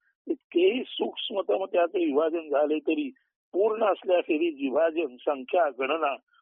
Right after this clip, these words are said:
सुरूच होऊ शकत नाही. मात्र पूर्ण तर संख्या नाही,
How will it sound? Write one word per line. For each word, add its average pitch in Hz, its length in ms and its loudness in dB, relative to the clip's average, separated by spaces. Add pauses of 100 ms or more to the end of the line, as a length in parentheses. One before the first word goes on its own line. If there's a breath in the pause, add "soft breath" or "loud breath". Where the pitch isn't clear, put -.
(120)
सुरूच - 360 0
होऊ 156 160 2
शकत 147 360 -2
नाही. 139 320 -2 (420)
मात्र 160 340 -2 (120)
पूर्ण 214 340 0
तर 196 200 0
संख्या 156 460 -2
नाही, 127 240 -2